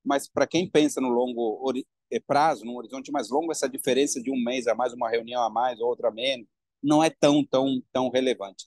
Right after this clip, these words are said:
Então, a gente alterou pra uma visão positiva aqui, particularmente também por uma questão do preço, né? O valuation, né? O preço das ações do índice Bovespa como um todo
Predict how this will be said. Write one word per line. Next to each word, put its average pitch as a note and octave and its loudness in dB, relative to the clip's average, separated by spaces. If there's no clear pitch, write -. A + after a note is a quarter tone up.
Então, C3+ -4
a C3 -6
gente B2+ -2
alterou A#2+ 2
pra C3 0
uma B2 4
visão A#2 0
positiva A#2+ -2
aqui, - -4
particularmente D3 2
também C3+ 4
por C#3+ 4
uma C#3+ 2
questão C#3 -4
do C#3 2
preço, A2+ 2
né? A#2+ -2
O A#2+ 2
valuation, A#2+ 4
né? A#2 -8
O A#2+ -4
preço C#3+ 4
das A2+ 2
ações A2+ -4
do A#2 6
índice D3 4
Bovespa A#2+ 2
como B2 2
um A#2 2
todo C#3+ 6